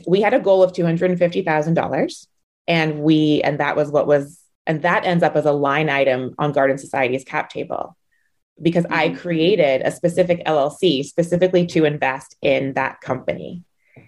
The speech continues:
Speaker 1: And as such, my L L C as a whole needs to raise that minimum, but I can do
Speaker 2: Mm-hmm.
Speaker 1: that however. It can be, a-, and there's, um, incredible platforms that help me with the back end. So I work with Loon Creek Capital out of Idaho. Shout out to Denise Dunlap.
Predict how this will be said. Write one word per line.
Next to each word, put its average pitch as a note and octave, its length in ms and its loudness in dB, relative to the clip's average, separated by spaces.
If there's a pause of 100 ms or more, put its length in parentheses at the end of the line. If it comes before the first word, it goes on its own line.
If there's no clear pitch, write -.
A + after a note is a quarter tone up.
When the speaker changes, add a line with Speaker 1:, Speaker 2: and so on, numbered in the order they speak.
(160)
Speaker 1:
And F3 140 2
as E3 180 2
such, F3 800 -4 (140)
my F#3+ 460 0
L F3 180 4
L E3 80 4
C E3 200 0
as D3 100 2
a - 40 2
whole A#3+ 500 2
needs D#3 240 -4
to D#3 120 2
raise C#3+ 380 2
that C3+ 240 -2
minimum, C3+ 640 -4 (240)
but F#3+ 100 4
I F3+ 100 4
can F#3+ 180 -2
do F3+ 80 2
Speaker 2:
Mm-hmm. F3+ 60 6
Speaker 1:
that G3+ 360 0 (800)
however. E3+ 720 0 (300)
It E3+ 140 0
can F3+ 220 4
be, E3+ 520 4
a-, - 200 -2
and F3 100 2
there's, E3 400 0
um, D3 480 -4 (100)
incredible F3+ 440 4
platforms D#3 580 -4
that B2+ 120 0
help - 260 -4
me D3+ 240 -2
with D#3 100 0
the F3+ 80 2
back C#3 300 -4
end. A3 320 0
So D#3+ 100 2
I C#3 240 0
work C#3+ 260 -2
with C#3 120 -2
Loon C#3+ 240 -2
Creek D#3+ 280 -4
Capital E3+ 520 2
out C#3 200 0
of C3+ 160 2
Idaho. E3+ 560 2
Shout D3 280 -4
out C3 180 -2
to - 140 -18
Denise C#3+ 260 -4
Dunlap. C3+ 640 -4